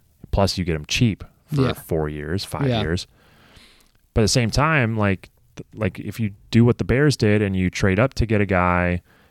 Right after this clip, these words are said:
Speaker 1: and you're not ready to have that
Speaker 2: No, no,
Speaker 1: guy
Speaker 2: no, no, no, no, no. The Texans don't gotta trade up to get any-, anybody, and they have the assets to then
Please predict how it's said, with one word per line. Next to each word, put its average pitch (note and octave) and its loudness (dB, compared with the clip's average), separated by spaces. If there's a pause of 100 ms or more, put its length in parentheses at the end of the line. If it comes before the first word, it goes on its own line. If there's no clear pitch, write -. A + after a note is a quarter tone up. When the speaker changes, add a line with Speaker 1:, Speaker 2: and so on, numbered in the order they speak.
(180)
Speaker 1:
and F#2+ -4
you're F2+ 0
not F2+ 0
ready F2 0
to E2+ 0
have F2+ 2
that C3+ 2
Speaker 2:
No, D3+ 4
no, D3+ 6
Speaker 1:
guy D#3 4
Speaker 2:
no, D#3 0
no, D#3+ 0
no, D#3+ 0
no, D#3 0
no. C#3 0
The F3+ -2
Texans E3+ 2
don't D3 2
gotta D3 4
trade C#3+ 2
up - 0
to - -8
get B2 -4
any-, D#3+ -2
anybody, A#2 -2
and D#3+ 8
they E3 8
have E3 4
the D3 -4
assets C#3+ -2
to D#3+ -2
then C#3+ -2